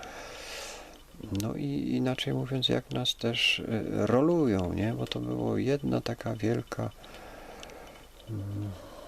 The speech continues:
bycza wyżerka, bym powiedział, nie? No i, czyli taka usterka, usterka. No i dlatego ja tak zajadle, że tak powiem, obszczekuję bydlęta, no. Bydlęta.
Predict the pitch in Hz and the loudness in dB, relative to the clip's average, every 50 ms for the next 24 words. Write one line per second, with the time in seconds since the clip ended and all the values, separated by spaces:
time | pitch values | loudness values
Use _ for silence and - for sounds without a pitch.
0 | - - 98 92 90 98 107 110 - - - 104 101 107 101 98 107 107 107 104 | -4 -2 0 0 2 4 4 4 4 2 0 0 0 0 2 4 6 6 4 4
1 | - - - 85 87 98 92 95 95 90 87 92 92 92 90 - 92 90 87 90 | 2 0 0 0 0 0 -2 -2 -2 -4 -4 -2 -2 -4 -2 -2 -2 -2 -2 -2
2 | 101 101 - 107 110 110 110 107 104 98 87 - - - - - - - - - | -2 -2 -2 -2 -2 -2 -2 -2 -2 -2 -4 -4 -4 -4 -4 -4 -4 -4 -2 0
3 | 110 117 131 - - - - 123 131 131 135 - - - - 143 135 120 - - | 2 2 2 0 -2 -2 0 0 0 2 2 0 0 2 2 2 2 0 -6 -6
4 | - 80 78 - - - - - 123 123 - - - 101 98 95 95 98 - 104 | -6 -4 -4 -4 -4 -4 -2 -2 -2 -2 -2 -4 -6 -6 -2 0 0 0 2 2
5 | 104 - - 107 - - 117 110 104 104 - - - - - - - - - - | 2 2 0 -2 -2 0 0 0 0 0 -2 -4 -6 -8 -10 -16 -16 -16 -14 -14
6 | - - - - - - - - - - - - 127 113 101 90 92 101 87 85 | -12 -12 -12 -12 -12 -6 0 2 4 4 6 6 6 4 4 4 4 4 4 2
7 | 87 - 92 98 110 107 104 - - - - - 101 90 95 101 95 - - - | -2 -6 -6 -6 -6 -6 -6 -8 -8 -8 -6 -2 -2 0 2 0 2 4 4 4
8 | - - - - - - - - - - - 104 - - - - 90 87 90 90 | 4 2 0 0 0 0 -2 -4 -6 -6 -8 -8 -8 -6 -4 -2 0 0 0 0
9 | 90 95 95 98 98 101 - 170 180 160 127 110 - _ - - - 208 240 240 | 0 -2 -6 -10 -4 0 2 2 2 2 -2 -12 -16 _ -10 -6 -4 -2 -2 -2
10 | 196 - - - - - - - 92 90 87 - 104 110 - - - - - - | -2 -2 -4 -4 -6 -8 -10 -8 -8 -8 -10 -10 -12 -14 -14 -18 -20 -20 -20 -20
11 | - - - - - - - - - - - - - - - - - - - - | -18 -18 -18 -18 -18 -20 -20 -20 -20 -18 -18 -18 -18 -18 -18 -18 -20 -20 -18 -4
12 | - - 127 123 - 120 117 117 104 101 98 - - - 101 95 | 0 2 2 2 2 0 -2 -2 -6 -10 -12 -10 -8 -4 -2 -2